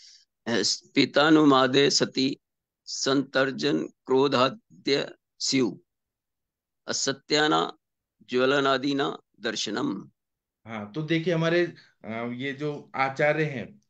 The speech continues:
Speaker 2: अरुणदत्त जी कितने intelligent हैं, उन्होंने बताया है कि पित्तानुमादे सति, पित्तज उन्माद रहता है तो संतर्जन, मतलब संतर्जन मतलब वो violent रहता है। यही चीज ऐसे ही same रहते हैं, patient हमारे पास आते हैं।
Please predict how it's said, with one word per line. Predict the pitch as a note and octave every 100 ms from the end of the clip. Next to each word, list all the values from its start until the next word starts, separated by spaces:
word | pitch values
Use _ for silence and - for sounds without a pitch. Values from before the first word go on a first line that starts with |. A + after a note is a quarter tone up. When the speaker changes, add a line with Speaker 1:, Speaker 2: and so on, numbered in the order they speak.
| A2
Speaker 2:
अरुणदत्त | C#3 D3 D#3+ D#3+
जी | D#3
कितने | D3 - D#3+ E3 F3+
intelligent | F3 D#3+ D#3 D3 D3 C3
हैं, | A2+ F#2+ - _ -
उन्होंने | B2+ D3+ D#3 E3
बताया | D#3 D#3 C#3+ C#3+
है | D3
कि | E3+
पित्तानुमादे | B2 - D#3+ D#3 D#3+ E3 D#3+ D3 D#3 D#3+
सति, | D#3 - A2 - - _ -
पित्तज | D#3+ D#3 D#3+ E3
उन्माद | D#3+ D3+ D3+ D#3
रहता | D3+ D3+
है | C#3+ C#3+
तो | D#3
संतर्जन, | D#3+ F3 E3+ D#3+ D#3+ D3+ D3 B2 G#2 - _ _ -
मतलब | B2 D#3 D#3
संतर्जन | D#3 D#3 D#3 D#3 E3
मतलब | D#3 D#3+
वो | E3+ D#3+
violent | C#3+ D3+ D#3+ E3+ D#3+
रहता | C#3+ -
है। | G#2 F#2+ - _ _ _ -
यही | C#3+ E3 F3+ G#3
चीज | G#3 F#3+ D#3+ - -
ऐसे | C#3+ D3+ F3
ही | E3+ G3+
same | G3+ F3 E3+ D#3+
रहते | C3+ C3
हैं, | A2+
patient | A#2+ A2+ A#2+
हमारे | A2+ A2+
पास | G#2+ G#2
आते | G#2 G2+
हैं। | F#2+ -